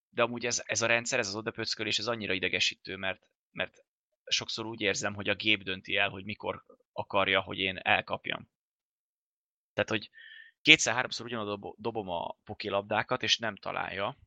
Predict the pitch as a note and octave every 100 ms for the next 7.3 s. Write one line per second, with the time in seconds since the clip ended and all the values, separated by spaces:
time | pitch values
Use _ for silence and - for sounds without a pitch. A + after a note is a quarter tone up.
0 | _ - A2+ G#2+ F2+ F2 E2+ F2 - F2+
1 | F2+ F#2+ C#3 - _ _ - A#2+ A#2 A#2
2 | B2 A#2 - A#2+ G#2 - F#2+ G2 G2+ F2+
3 | F#2 - G2 F#2 F#2 E2+ D#2+ - - -
4 | - - - B2 - A2+ G#2 F#2+ G2 G2
5 | - - G2+ A2 - G2 - G#2 F#2 G2
6 | G2 G2 F2+ F2+ F2+ F2+ F2 D#2+ - -
7 | E2+ -